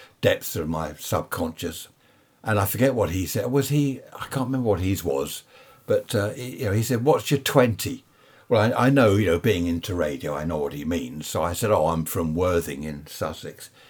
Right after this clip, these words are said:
He was from Leicester. And he starts going on <laughs> about C B radio. I didn't want to talk. I was trying to relax in the woods, in the cool, on my own,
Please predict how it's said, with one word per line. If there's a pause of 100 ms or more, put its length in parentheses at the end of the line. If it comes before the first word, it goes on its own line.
(220)
He
was
from
Leicester. (420)
And
he
starts
going
on
<laughs>
about
C
B
radio.
I
didn't
want
to
talk. (280)
I
was
trying
to
relax (280)
in
the
woods,
in
the
cool,
on
my
own,